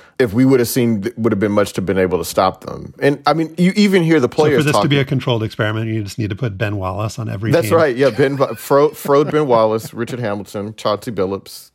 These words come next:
Speaker 1: Sheed. Yeah, and I mean, also, I think that it's pretty clear that, like,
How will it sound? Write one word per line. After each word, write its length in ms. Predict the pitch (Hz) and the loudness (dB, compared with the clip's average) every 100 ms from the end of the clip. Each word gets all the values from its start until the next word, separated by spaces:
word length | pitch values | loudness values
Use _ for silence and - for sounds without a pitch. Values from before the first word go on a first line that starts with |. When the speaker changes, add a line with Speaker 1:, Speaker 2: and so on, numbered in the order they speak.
| - | -18
Speaker 1:
Sheed. 440 | - 113 113 101 - - - - | -8 -4 -4 -6 -12 -20 -16 0
Yeah, 260 | 254 214 147 | 2 4 2
and 120 | 165 | 2
I 40 | |
mean, 160 | 165 151 | 2 2
also, 480 | 151 - 139 127 - | 2 4 2 2 0
I 100 | 135 | 0
think 220 | 135 160 | 0 0
that 160 | 151 123 | 0 -2
it's 140 | 127 | -4
pretty 200 | - 156 | -2 -2
clear 260 | - 147 131 | 0 0 2
that, 120 | 110 | 2
like, 260 | 104 101 | 0 -2